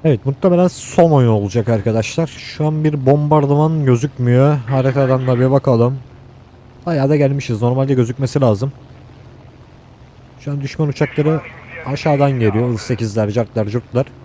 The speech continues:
Ben birazcık daha ilerleyeceğim. Şu karşıdan bizim adamlar onlar. Şu an bizim adamlar da aşağıda kapışıyor bak. Sesleri ta buraya geliyor. Güzel. Yani irtifam düşmandan daha iyi. Sıkıntı yok. Bu sefer düşman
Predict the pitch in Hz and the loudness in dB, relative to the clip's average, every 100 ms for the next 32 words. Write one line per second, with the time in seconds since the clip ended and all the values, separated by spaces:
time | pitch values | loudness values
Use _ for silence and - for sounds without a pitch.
0 | - - - - 143 165 175 175 160 175 | -20 -20 -20 -10 -6 -2 2 2 2 2
1 | 170 165 165 170 160 139 151 165 - - | 4 4 4 2 0 2 0 -2 -12 -20
2 | - - - - - - 147 127 - 147 | -20 -20 -20 -20 -20 -4 -4 -2 -4 0
3 | 165 170 165 160 135 147 113 110 110 110 | 0 0 -2 -4 -2 0 0 0 -2 -2
4 | 123 156 - - - - - - - 139 | -2 -4 -6 -16 -18 -18 -18 -18 -14 -10
5 | 127 117 143 139 147 139 135 131 127 139 | -8 -4 -4 -2 -2 0 -2 -2 -2 -6
6 | 135 120 - 117 98 110 - 117 117 120 | -6 -8 -2 -2 -2 -8 -6 -6 -4 -2
7 | 117 113 107 127 120 117 - - - - | -2 -2 -4 -6 -4 -4 -6 -18 -20 -20
8 | - - - - - - - - - 156 | -20 -20 -20 -20 -20 -20 -20 -20 -8 -4
9 | 131 131 - 160 185 180 170 - 175 175 | 0 2 0 0 0 2 -2 0 -2 0
10 | 180 165 165 120 107 - 143 143 151 170 | -2 0 2 0 -2 -4 -4 -2 -2 -2
11 | - - - - - - - - - - | -6 -20 -18 -16 -16 -20 -20 -20 -20 -20
12 | - - - - - 175 175 160 - - | -20 -20 -20 -16 0 2 2 -2 -10 -20
13 | - 170 - 170 180 | -4 -4 -2 2 2